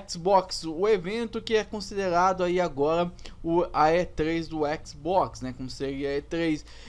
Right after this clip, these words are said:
E se não bastasse um dia só de evento, né, na E três, dessa vez a gente vai contar com sete dias, sete dias, exatamente.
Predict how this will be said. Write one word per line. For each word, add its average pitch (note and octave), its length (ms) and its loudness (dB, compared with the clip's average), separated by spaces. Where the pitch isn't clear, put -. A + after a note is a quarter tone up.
E B3+ 360 2
se E3 340 -4
não C#4 180 6
bastasse A#3 720 4
um B3 140 -4
dia G3+ 380 -4
só G3+ 180 -4
de F#3+ 160 -4
evento, F#3 500 -6
né, E3+ 160 -2
na D3+ 160 -4
E D3+ 80 -6
três, F3 460 0
dessa F3+ 380 -2
vez G3+ 180 -4
a G#3+ 60 -4
gente G3+ 180 -12
vai G#3+ 140 -2
contar G3+ 320 -4
com G#3 240 -6
sete A3+ 680 4
dias, A3+ 680 4
sete C#3 380 -6
dias, A#3+ 480 4
exatamente. F3 840 0